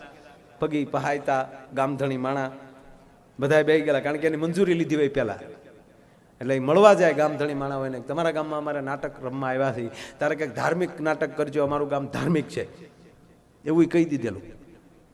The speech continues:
બધાય આવ્યા. ગામના નગર શેઠ, વાણિયાના દીકરા નગર શેઠ, ઈ નો આવ્યા. અહીંયા મને વ-, આ જો વાણિયા બહુ ગમે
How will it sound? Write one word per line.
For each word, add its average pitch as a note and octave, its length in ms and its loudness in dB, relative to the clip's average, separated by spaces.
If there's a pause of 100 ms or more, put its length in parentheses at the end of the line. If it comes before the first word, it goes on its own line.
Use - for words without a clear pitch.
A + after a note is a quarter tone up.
(480)
બધાય E3 460 4
આવ્યા. A#3 320 8 (2000)
ગામના G#3 380 -2
નગર F3 380 -2
શેઠ, D#3 260 -8
વાણિયાના F3 500 -2
દીકરા C#3 360 -4 (220)
નગર E3 280 0
શેઠ, A#2 260 -8 (360)
ઈ A3 100 0
નો G#3 120 0
આવ્યા. B2+ 300 0 (360)
અહીંયા C#3 200 -4 (140)
મને B2 360 -8
વ-, A#2+ 240 -8
આ D3 80 -6
જો E3 300 -4
વાણિયા C#3 320 -6
બહુ C#3+ 240 0
ગમે A#2 280 -10